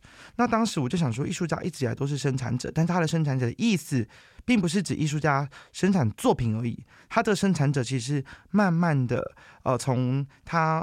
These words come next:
呃，设定的三个典范里面迈向第四个典范。哪三个典范呢？我跟大家简单讲一下，就是他提到了文艺复兴时期呢，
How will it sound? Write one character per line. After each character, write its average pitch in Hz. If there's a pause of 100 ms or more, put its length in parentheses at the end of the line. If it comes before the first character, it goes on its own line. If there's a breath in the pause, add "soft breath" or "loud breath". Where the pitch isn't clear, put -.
呃， 120
设 175
定 151
的 127
三 214
个 196
典 123
范 147
里 123
面 131
迈 143
向 135
第 165
四 151
个 139
典 113
范。 127 (380 loud breath)
哪 160
三 220
个 262
典 165
范 214
呢？ 185
我 120
跟 180
大 170
家 165
简 110
单 139
讲 -
一 120
下， 113
就 135
是 151 (320 loud breath)
他 190
提 156
到 143
了 127
文 160
艺 196
复 185
兴 175
时 143
期 123
呢， 113